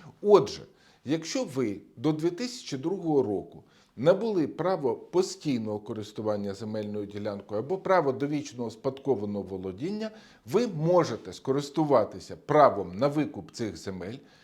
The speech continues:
причому на викуп на пільгових умовах. Пільгові умови — це без проведення земельних торгів, це за мінімальною оцінкою, яка дорівнює нормативній грошовій оцінці земельних ділянок,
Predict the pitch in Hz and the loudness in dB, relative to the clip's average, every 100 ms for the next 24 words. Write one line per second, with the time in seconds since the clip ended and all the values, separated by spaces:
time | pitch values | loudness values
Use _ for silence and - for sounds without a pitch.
0 | _ _ 147 143 220 233 226 - 131 147 | _ _ -4 -2 -2 -2 -4 -6 -2 0
1 | 120 185 214 208 135 135 131 - 180 180 | 2 -2 -2 -10 -4 -4 -4 -4 -4 -4
2 | 165 160 160 - 139 123 87 - - _ | -6 -6 -8 -4 -2 0 -2 -6 -18 _
3 | _ - - _ 240 240 208 170 180 170 | _ -20 -20 _ -2 -2 -4 0 2 2
4 | 139 107 95 95 - 151 - 110 123 202 | 0 -2 -4 -4 -2 -2 -4 -6 0 0
5 | - - 135 135 127 104 98 95 127 127 | -2 -2 0 2 0 -2 -6 -6 -4 -2
6 | 110 95 87 - 117 104 98 104 - _ | -2 -4 -8 -8 -6 -6 -8 -12 -14 _
7 | - _ - 202 208 208 107 170 175 170 | -20 _ 2 4 4 0 0 2 2 -2
8 | 139 175 208 202 190 139 117 104 107 - | -6 -2 -2 0 0 0 0 -2 -4 -4
9 | 156 156 120 101 - 113 120 - - 131 | -4 -4 -6 -6 -8 -10 -10 -14 -4 -2
10 | 135 143 143 147 139 123 120 - 120 147 | 0 -2 -2 -2 -2 -4 -6 -6 -4 -2
11 | 160 160 139 107 107 101 113 107 120 110 | 0 -2 -2 -4 -6 -8 -10 -8 -6 -4
12 | 101 104 110 95 101 87 113 107 95 87 | -6 -6 -10 -8 -12 -10 -6 -4 -4 -8
13 | 82 98 131 233 240 240 | -12 -8 -4 -4 -6 -12